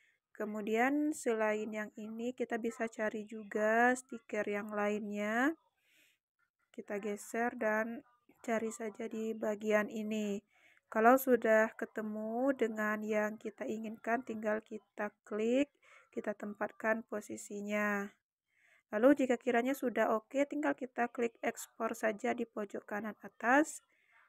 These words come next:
Dan ini sudah selesai diekspor. Nanti kita tinggal cek saja di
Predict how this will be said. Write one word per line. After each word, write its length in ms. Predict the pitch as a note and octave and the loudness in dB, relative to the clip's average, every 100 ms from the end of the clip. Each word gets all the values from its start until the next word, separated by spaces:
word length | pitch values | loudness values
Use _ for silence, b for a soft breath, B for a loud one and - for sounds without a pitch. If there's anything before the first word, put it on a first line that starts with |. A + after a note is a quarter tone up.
| _ | _
Dan 160 | G#3+ A#3 | -4 -4
ini 560 | G#3+ A3+ B3 B3+ C4+ | -6 -2 0 2 2
sudah 400 | C4 A3 A3+ A3+ A3+ - _ _ | -2 -2 0 0 -4 -12 _ _
selesai 480 | - A3 - A#3 A3+ | -8 -6 0 2 2
diekspor. 800 | G#3+ A3 - - A3 G#3 G#3 G#3+ b b b | 2 -2 -6 -6 0 2 0 -4 b b b
Nanti 240 | A3 G#3 B3 | -12 -6 -6
kita 320 | - - A3+ | -6 -6 -6
tinggal 320 | A3+ G#3+ G#3+ - | -4 -2 -2 -4
cek 160 | G#3+ | -10
saja 560 | - - G3+ G3+ A3+ A#3 | -8 -4 -4 -2 2 2
di 480 | A3 G#3+ G#3+ A3+ | 2 -4 0 0